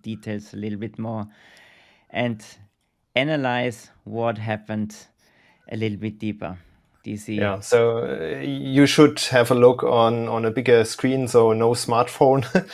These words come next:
Speaker 2: <laughs> because, um, eighteen C F Ps, it's a long list.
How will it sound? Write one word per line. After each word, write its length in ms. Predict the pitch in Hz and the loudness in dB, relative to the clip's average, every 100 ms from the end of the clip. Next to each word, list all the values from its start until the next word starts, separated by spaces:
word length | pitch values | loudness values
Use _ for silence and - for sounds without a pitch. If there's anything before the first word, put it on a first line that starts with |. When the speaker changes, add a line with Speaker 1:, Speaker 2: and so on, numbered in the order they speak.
| - | -16
Speaker 2:
<laughs> 160 | - - | -16 -8
because, 440 | - - 127 123 - | -4 4 4 4 -2
um, 480 | 113 110 110 110 _ - | 2 4 2 -2 _ 0
eighteen 420 | 139 139 - 139 | 2 2 0 0
C 140 | 123 127 | 0 -4
F 120 | 123 | -2
Ps, 260 | 143 143 | -2 -2
it's 180 | 117 107 | -4 -4
a 80 | 117 | 2
long 240 | 110 117 | 2 2
list. 440 | 120 143 160 - | 4 2 2 -8